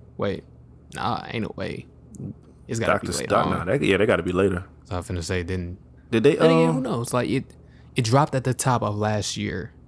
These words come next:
Speaker 1: So, yeah, I could see it coming out in the spring of twenty twenty-three.
Speaker 2: Okay. Maybe I'm just tripping 'cause it was a,
Speaker 1: Or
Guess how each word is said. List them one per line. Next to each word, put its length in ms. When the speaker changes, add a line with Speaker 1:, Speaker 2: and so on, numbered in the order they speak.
Speaker 1:
So, 380
yeah, 240
I 100
could 140
see 160
it 40
coming 240
out 120
in 80
the 80
spring 260
of 80
twenty 240
twenty-three. 540
Speaker 2:
Okay. 320
Maybe 160
I'm 80
just 120
tripping 220
'cause 160
it 60
was 160
a, 20
Speaker 1:
Or 460